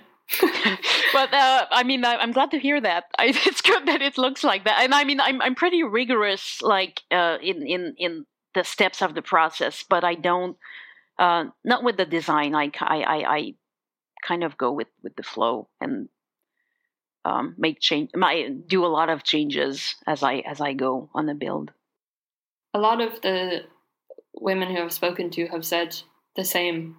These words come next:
Speaker 1: and I was really surprised. I don't know why. I think it is just looking at the kind
Speaker 2: At
Speaker 1: of
Speaker 2: the finished,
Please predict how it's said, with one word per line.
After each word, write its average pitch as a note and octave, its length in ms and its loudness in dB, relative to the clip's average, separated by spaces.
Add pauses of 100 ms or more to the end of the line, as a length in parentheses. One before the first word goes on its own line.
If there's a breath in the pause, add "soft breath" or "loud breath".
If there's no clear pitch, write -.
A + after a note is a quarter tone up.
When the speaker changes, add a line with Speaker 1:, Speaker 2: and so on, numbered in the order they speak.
Speaker 1:
and F3 140 -4
I E3 80 -2
was E3 200 -4
really E3+ 200 -2
surprised. F3 580 -4 (540)
I F#3+ 60 -2
don't G3+ 140 0
know F3 120 -2
why. D#3+ 340 0
I E3 80 -4
think E3 180 -4
it - 100 -4
is F3 200 -4
just E3 240 -2
looking E3+ 380 -6
at D#3 160 -6 (240)
the F3+ 120 -2
kind F3+ 260 -2
Speaker 2:
At F3 40 0
Speaker 1:
of F#3+ 60 -4
Speaker 2:
the - 40 -4 (120)
finished, G#3 500 -4